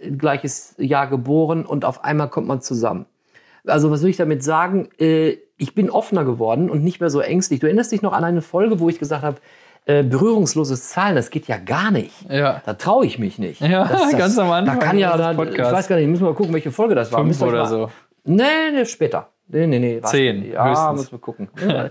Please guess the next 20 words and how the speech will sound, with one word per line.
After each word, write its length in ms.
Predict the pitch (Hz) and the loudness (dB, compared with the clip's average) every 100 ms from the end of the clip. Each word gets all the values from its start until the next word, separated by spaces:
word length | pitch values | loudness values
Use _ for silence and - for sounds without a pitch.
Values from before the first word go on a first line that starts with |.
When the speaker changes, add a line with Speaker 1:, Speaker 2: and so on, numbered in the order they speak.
| - | -12
Speaker 1:
<laughs> 120 | - | -4
muss 100 | 226 | 0
mal 100 | 233 | 0
schauen, 220 | 226 185 | 2 2
wer 60 | 139 | 2
näher 200 | 135 135 | 2 0
dran 180 | 110 113 | -2 -4
ist. 120 | 107 | -4
Also 180 | 90 131 | -4 0
ich 140 | 139 139 | -2 0
glaub, 240 | 160 151 | -4 -2
noch 140 | 156 | -2
weiter 240 | 135 143 - | -2 -2 -2
als 180 | - - | -6 -6
zehn. 140 | - 196 | 0 2
Aber 180 | 196 | 2
ist 140 | 170 170 | 2 0
auch 120 | 160 | 0
egal. 360 | 151 156 226 - | 2 2 2 -2
<laughs> 120 | 135 | -6